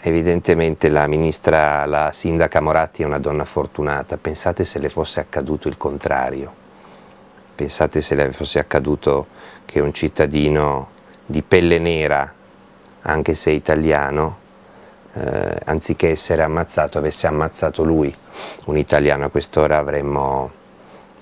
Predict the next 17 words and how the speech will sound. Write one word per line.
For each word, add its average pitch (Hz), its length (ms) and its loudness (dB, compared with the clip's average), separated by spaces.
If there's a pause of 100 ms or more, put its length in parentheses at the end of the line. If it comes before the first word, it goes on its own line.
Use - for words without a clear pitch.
avremmo 90 340 2
le 85 140 0
televisioni 82 580 2
e 82 40 2
i 78 60 0
giornali 78 840 2
che 82 100 -2
strepitano 73 840 0
all'unanimità 71 920 0
sul 73 180 -4
problema 87 420 2
sicurezza, 160 560 0
invece 92 440 2
della 69 320 2
sicurezza 85 640 0
di 78 180 2
Abdul, 80 580 2